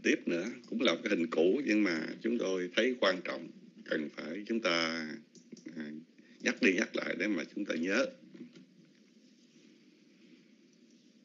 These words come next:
Thì Ngài đưa ra một cái điều mà chúng tôi rất tâm đắc, thì ra chúng tôi dịch tới đây, tức là Ngài nói, các khía cạnh chính của sự thực hành Satipatthana, sự lập niệm,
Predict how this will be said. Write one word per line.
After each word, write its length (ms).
Thì 400
Ngài 200
đưa 220
ra 200
một 240
cái 280
điều 240
mà 180
chúng 100
tôi 120
rất 200
tâm 200
đắc, 160
thì 80
ra 180
chúng 120
tôi 140
dịch 240
tới 120
đây, 120
tức 120
là 120
Ngài 240
nói, 320
các 160
khía 260
cạnh 380
chính 340
của 160
sự 220
thực 180
hành 240
Satipatthana, 880
sự 160
lập 280
niệm, 280